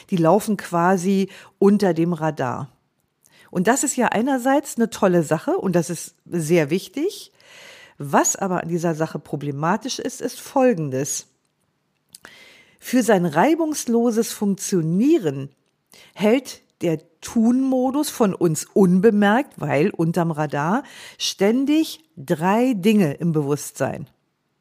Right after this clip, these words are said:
Das erste, was der Tun-Modus im Bewusstsein hält, ist der Ist-Zustand.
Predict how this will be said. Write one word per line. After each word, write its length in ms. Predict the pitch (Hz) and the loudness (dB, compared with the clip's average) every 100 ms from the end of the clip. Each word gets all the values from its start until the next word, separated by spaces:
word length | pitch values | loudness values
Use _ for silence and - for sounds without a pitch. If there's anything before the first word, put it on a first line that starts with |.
| _ _ _ _ _ _ _ _ _ - | _ _ _ _ _ _ _ _ _ -10
Das 180 | 160 - | -10 0
erste, 400 | 254 294 - 170 | 2 2 0 -2
was 160 | 165 | 0
der 140 | 180 - | -4 -4
Tun-Modus 580 | 190 170 165 170 190 | -4 -2 0 0 -2
im 160 | - 196 | -2 0
Bewusstsein 560 | 196 185 202 - 214 214 | 2 0 -2 0 0 0
hält, 380 | 202 220 240 | 0 0 0
ist 260 | - 226 - | -2 -6 -2
der 180 | 247 - | -2 0
Ist-Zustand. 1000 | 254 - - 170 147 - 135 123 - | -4 -4 -8 -6 -6 -6 -6 -8 -12